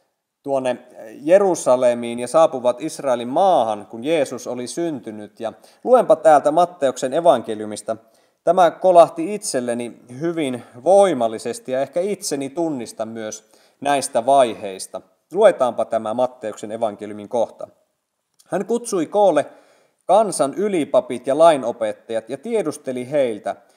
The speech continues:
missä Messiaan oli määrä syntyä.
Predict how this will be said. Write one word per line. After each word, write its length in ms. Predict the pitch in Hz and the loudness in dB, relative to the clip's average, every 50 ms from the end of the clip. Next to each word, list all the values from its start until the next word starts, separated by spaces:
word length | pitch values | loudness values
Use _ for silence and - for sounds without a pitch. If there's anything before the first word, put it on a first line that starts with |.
| _ _ _ - | _ _ _ -12
missä 460 | 170 220 269 247 - - - - 156 | -8 -6 -6 -6 -6 -6 -2 -2 0
Messiaan 640 | 151 165 175 165 - - - - 123 113 110 110 110 | 0 0 0 -2 -2 -4 -8 -6 -4 -4 -2 -2 -4
oli 220 | 113 113 113 110 | -6 -6 -6 -4
määrä 360 | 117 131 131 117 107 104 101 | -2 0 0 0 0 -2 -4
syntyä. 640 | 98 - - 107 101 95 87 - - 98 90 85 | -6 -10 -12 -14 -14 -16 -18 -20 -20 -18 -16 -16